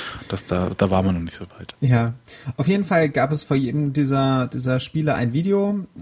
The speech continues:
Speaker 2: und vor der Spielesammlung gab's halt ein Video, wo sie halt erzählt haben, dass sie das halt machen,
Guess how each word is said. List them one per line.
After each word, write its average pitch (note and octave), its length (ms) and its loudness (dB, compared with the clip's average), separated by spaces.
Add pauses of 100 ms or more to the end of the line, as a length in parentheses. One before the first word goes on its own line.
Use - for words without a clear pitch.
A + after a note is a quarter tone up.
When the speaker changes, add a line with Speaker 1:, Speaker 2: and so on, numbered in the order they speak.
Speaker 2:
und C#3 220 -2
vor D#3+ 160 2
der E3+ 140 0
Spielesammlung D3 640 0
gab's C3 240 -2
halt C3+ 120 0
ein C3 80 -2
Video, C3 300 0
wo B2+ 80 0
sie B2 160 0
halt B2 160 2
erzählt B2+ 340 -4
haben, B2 160 -2
dass A#2+ 140 -4
sie B2 100 -2
das A#2+ 300 -4
halt B2+ 180 -6
machen, B2+ 520 -2